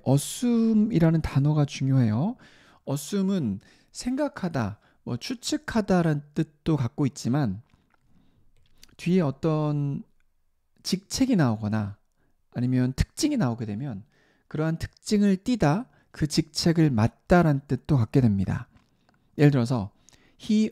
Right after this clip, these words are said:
assumed presidency, 그는 대통령직을 맡았다. 그런 맥락으로 자주 사용되거든요. 그래서 로봇가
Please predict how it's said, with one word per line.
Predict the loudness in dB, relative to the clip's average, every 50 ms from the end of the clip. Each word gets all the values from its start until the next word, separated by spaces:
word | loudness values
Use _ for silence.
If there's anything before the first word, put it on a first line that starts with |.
| -4 _ -2
assumed | -2 -2 -2 -2 2 2 4 4 4 2 0 -4
presidency, | 0 4 4 4 6 6 6 4 4 2 2 0 0 0 -2 -2 -8 _ _ _ _ _ _ _ _ _
그는 | 4 6 6 6 4 2 -2 -12 _ _
대통령직을 | 2 2 2 2 _ 2 4 4 6 4 4 4 2 2 2 2 4 4
맡았다. | 2 0 0 0 0 0 0 0 -2 -2 -2 -4 -10 _ _ _ _ _ _ _
그런 | 0 2 4 4
맥락으로 | 4 4 4 4 4 2 2 2 2 2 2 2 0 -2 -4 -8 -14 _ _ _ _ _ _
자주 | -4 -2 0 0 2
사용되거든요. | 2 2 2 2 2 0 0 0 0 0 0 0 0 0 -2 -4 _ _ _ _ _ _ _ _ -20 -20 _ _ _ _
그래서 | _ -6 -4 0
로봇가 | 2 2 2 2 0 0 -2 -4 -4 -2 -2 -2 -2 -4